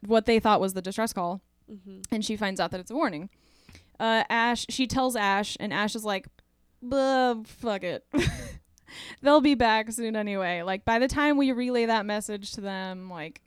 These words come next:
Speaker 1: they'll already be back.
Speaker 2: Right.
Speaker 1: So they do come back, and they l-, tell Ripley that they need to get Kane into the infirmary, like, right away.
Speaker 2: Right.
Speaker 1: She said, and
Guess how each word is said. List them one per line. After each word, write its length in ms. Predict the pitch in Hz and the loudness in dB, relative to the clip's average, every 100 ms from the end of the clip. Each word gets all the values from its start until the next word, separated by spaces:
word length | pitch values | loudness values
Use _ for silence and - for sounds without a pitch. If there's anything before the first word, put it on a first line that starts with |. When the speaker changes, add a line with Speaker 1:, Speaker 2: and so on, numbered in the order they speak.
| _ _ _ | _ _ _
Speaker 1:
they'll 140 | 196 190 | -6 -4
already 260 | 185 175 | -4 -6
be 100 | 180 | -8
back. 320 | - - - _ - | -8 -10 -14 _ -6
Speaker 2:
Right. 280 | 190 - - - - _ _ | -4 -4 -10 -18 -20 _ _
Speaker 1:
So 600 | - 269 254 247 240 233 - _ _ _ _ _ | 0 4 6 6 4 0 -6 _ _ _ _ _
they 260 | 226 233 226 | 2 2 2
do 220 | 220 240 | -2 -2
come 200 | 294 311 | 0 0
back, 480 | 208 180 196 - - _ 202 | 0 -2 -4 -10 -20 _ -4
and 360 | 208 208 208 | -2 -2 -4
they 200 | 202 202 | -4 -4
l-, 200 | 196 190 - | -4 -8 -14
tell 380 | - 226 208 196 | -6 0 0 0
Ripley 600 | 190 196 196 185 180 165 - | -4 -4 -4 -4 -4 -6 -6
that 120 | 208 202 | -8 -6
they 140 | 202 | -8
need 200 | 202 196 | -8 -10
to 60 | 202 | -8
get 140 | 196 | -8
Kane 260 | - 196 190 | -6 -8 -8
into 200 | 185 190 | -10 -10
the 100 | 180 | -10
infirmary, 680 | 160 185 180 175 165 160 - _ _ _ - | -10 -10 -8 -8 -10 -12 -14 _ _ _ -10
like, 240 | 185 - | -10 -6
right 140 | 185 165 | -4 -2
away. 320 | 117 67 - _ _ 202 | -2 -4 -10 _ _ -10
Speaker 2:
Right. 300 | - - - _ _ _ - | -10 -12 -18 _ _ _ -18
Speaker 1:
She 220 | - 233 | -12 -10
said, 460 | - 208 202 196 - | -4 -2 -2 -4 -8
and 280 | 208 202 | -10 -10